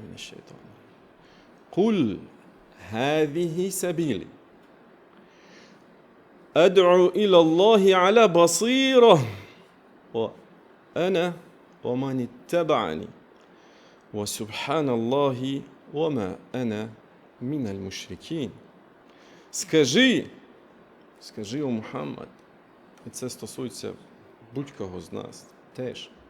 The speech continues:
Скажіть, такий мій шлях. Я і мої послідовники закликаємо до Аллаха згідно з переконанням.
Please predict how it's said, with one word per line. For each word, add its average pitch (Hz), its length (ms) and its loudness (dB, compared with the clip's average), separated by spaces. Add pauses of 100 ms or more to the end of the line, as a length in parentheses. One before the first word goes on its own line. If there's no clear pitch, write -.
(400)
Скажіть, 143 800 0 (1300)
такий 208 400 -2
мій 180 160 2
шлях. 185 420 4 (1900)
Я 190 640 6
і 190 120 2
мої 196 280 4
послідовники 208 1080 8
закликаємо 208 1040 4
до 196 160 6
Аллаха 185 680 6
згідно 190 680 2
з 131 120 -6
переконанням. 208 1120 2